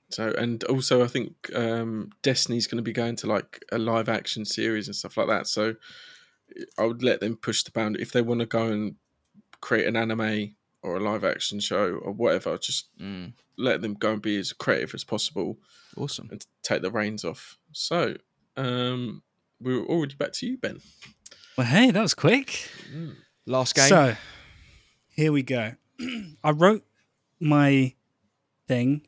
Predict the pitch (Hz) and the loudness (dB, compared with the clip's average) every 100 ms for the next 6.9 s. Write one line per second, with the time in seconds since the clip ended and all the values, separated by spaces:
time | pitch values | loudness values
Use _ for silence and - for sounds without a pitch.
0 | _ 143 135 123 143 135 147 139 - 120 | _ 2 4 2 0 4 6 4 2 0
1 | 120 - - 131 - 190 165 - 151 131 | 0 -4 -4 -4 -4 -2 0 2 0 0
2 | 123 - 135 120 104 - 104 113 - _ | -4 -2 -2 -2 -4 -8 -10 -8 -10 _
3 | _ _ _ _ _ - - - 165 156 | _ _ _ _ _ -20 -14 4 6 6
4 | 151 - 170 196 220 - - _ _ 147 | 4 2 2 2 0 -8 -12 _ _ 0
5 | 147 139 - 139 135 131 123 - 127 120 | 2 0 -6 -6 -2 0 0 0 -2 0
6 | 120 131 135 131 - - 110 101 98 | 0 2 4 2 0 -6 -8 -8 -8